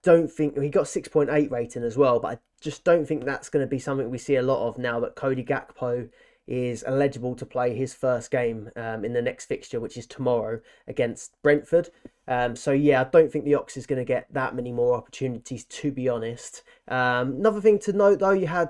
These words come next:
um, Robertson. Um, he didn't get any points, but one thing to note, he went off injured. Um, when it happened, I thought straight away, the first thing that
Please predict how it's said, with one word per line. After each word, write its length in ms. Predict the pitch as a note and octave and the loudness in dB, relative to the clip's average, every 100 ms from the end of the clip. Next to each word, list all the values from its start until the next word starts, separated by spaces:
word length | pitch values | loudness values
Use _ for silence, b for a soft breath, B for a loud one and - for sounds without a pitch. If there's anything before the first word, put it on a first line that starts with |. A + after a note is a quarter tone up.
| - | -2
um, 400 | D#3 D3+ D3+ D3+ | 2 4 2 2
Robertson. 680 | F#3 E3+ E3 - F#3 F3+ E3+ b b b b | 0 2 0 0 -4 -4 -8 b b b b
Um, 260 | C3+ C#3 C3+ | -2 -2 -2
he 60 | C#3 | 4
didn't 240 | G#3 F3 | 4 6
get 140 | F3 | 2
any 140 | E3+ E3 | 2 0
points, 540 | - D3+ D3 D#3 - - | 2 4 4 0 -10 -2
but 200 | D3 D3+ | -2 0
one 180 | E3+ | -2
thing 140 | D#3+ D3+ | -2 -2
to 100 | E3 | 0
note, 120 | C#3 | 0
he 120 | D3+ | 0
went 240 | D3+ F3 E3 | 2 4 4
off 200 | D3+ D#3 | 0 2
injured. 480 | D3+ D3 D#3 D#3 - - | 0 4 6 4 2 -8
Um, 600 | B2+ B2+ B2+ B2+ B2+ B2+ - _ _ _ _ _ - | -4 0 0 -2 -4 -8 -10 _ _ _ _ _ -4
when 240 | D#3 F#3 | 0 2
it 80 | D3+ | 2
happened, 460 | F3+ F3+ G#3 G#3+ | 0 6 6 6
I 140 | F3+ D3+ | 2 -2
thought 260 | - D#3 | -2 -2
straight 300 | - F3 D#3+ | 2 4 6
away, 260 | D3+ D#3+ C#3+ | 6 6 4
the 80 | C3+ | 2
first 260 | D#3+ D3+ | 2 2
thing 160 | - D3 | 2 0
that 160 | D3 | -2